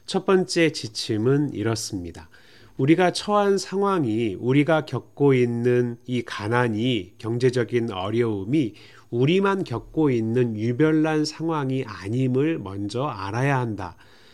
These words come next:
사도 바울의 말을 기억해보자. 바로 이 시간까지 우리가 줄이고 목마르며 헐벗고 매맞으며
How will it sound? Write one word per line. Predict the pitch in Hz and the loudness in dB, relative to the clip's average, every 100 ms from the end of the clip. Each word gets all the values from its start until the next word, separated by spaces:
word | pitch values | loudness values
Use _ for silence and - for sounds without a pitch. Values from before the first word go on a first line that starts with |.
| - - | -20 -12
사도 | - 196 202 | 0 4 4
바울의 | 135 135 135 135 | 4 6 6 4
말을 | 113 98 101 110 110 | 0 -6 -4 -2 -4
기억해보자. | - 123 123 - 117 104 95 95 101 90 - - - - | 0 0 0 -2 -2 -4 -6 -6 -6 -8 -18 -20 -20 -16
바로 | - 127 135 | -4 4 6
이 | 131 | 6
시간까지 | 127 - 156 151 147 131 110 120 | 2 0 0 0 0 -2 0 2
우리가 | 113 110 113 117 107 | 2 2 0 -2 -4
줄이고 | - 131 139 139 139 123 | 2 4 4 4 4 4
목마르며 | 117 123 131 127 120 117 120 117 | 2 2 2 2 2 2 0 0
헐벗고 | 113 180 170 170 165 - 139 127 | 0 0 2 2 -2 -2 0 2
매맞으며 | 104 107 123 120 - 110 117 113 | 0 -2 0 -2 -2 0 0 -2